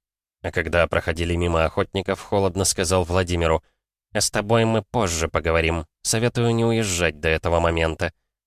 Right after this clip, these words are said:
Судя по тому, как ухмыльнулся главарь охотников, ледяной тон учёного его ни капли не напугал. Впрочем, это уже их разборки.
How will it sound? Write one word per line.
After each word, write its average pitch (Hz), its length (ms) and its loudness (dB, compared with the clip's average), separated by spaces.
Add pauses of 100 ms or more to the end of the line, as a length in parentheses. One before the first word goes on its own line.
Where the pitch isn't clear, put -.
(460)
Судя 139 300 0
по 135 120 -2
тому, 131 300 4
как 120 200 2
ухмыльнулся 113 640 4
главарь 98 380 2
охотников, 110 680 -2
ледяной 92 400 0
тон 92 220 0
учёного 95 420 0
его 85 280 -2
ни 80 120 0
капли 80 300 -2
не 80 140 -2
напугал. 78 560 0 (480)
Впрочем, 135 540 0
это 110 200 -2
уже 110 260 0
их 87 160 -2
разборки. 76 680 -2